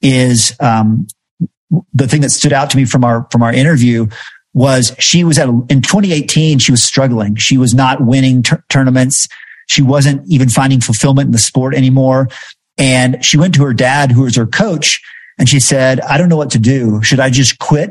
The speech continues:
Am I done? Should I retire?" And, um, you know, most coaches would say, "No, we're gonna, we're gonna rework your training pr-,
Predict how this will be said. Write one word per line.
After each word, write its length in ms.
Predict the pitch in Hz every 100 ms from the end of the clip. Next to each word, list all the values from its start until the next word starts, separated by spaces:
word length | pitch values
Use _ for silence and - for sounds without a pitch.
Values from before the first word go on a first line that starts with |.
| -
Am 100 | -
I 80 | 123
done? 340 | 123 120 131 151
Should 160 | 135
I 60 | 123
retire?" 720 | 117 110 117 113 143 185 185 - - - _ _ -
And, 480 | 135 127 127 127 123 -
um, 400 | 127 120 113 120 - _ _ _
you 100 | 147
know, 40 |
most 280 | 131 165 202
coaches 300 | 180 156 151
would 140 | 131 123
say, 160 | 135
"No, 340 | 143 165 170 170
we're 220 | 147 160
gonna, 260 | 175 135 -
we're 80 | 135
gonna 280 | 135 123 -
rework 380 | 131 208 185 180
your 100 | 160
training 380 | - 170 160 147
pr-, 300 | - 143